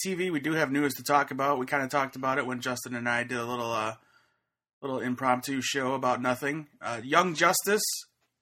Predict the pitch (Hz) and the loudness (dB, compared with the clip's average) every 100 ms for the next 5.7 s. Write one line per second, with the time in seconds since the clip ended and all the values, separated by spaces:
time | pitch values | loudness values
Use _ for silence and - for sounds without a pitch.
0 | _ - 135 165 202 180 180 - 151 151 | _ -8 0 4 6 6 2 4 4 4
1 | 190 - _ - 143 - 185 156 147 131 | 0 -10 _ -4 -2 0 0 -2 -4 -4
2 | - 143 147 208 240 _ _ _ _ - | -4 2 2 2 -2 _ _ _ _ -16
3 | 113 127 127 165 - 131 131 - 147 147 | -10 0 4 4 2 -8 -6 -2 0 2
4 | 147 143 127 - 143 135 135 143 - - | 2 2 2 -2 0 0 -2 -4 -8 -10
5 | - - 117 - 113 104 90 | -18 -20 -20 -12 -10 -8 -10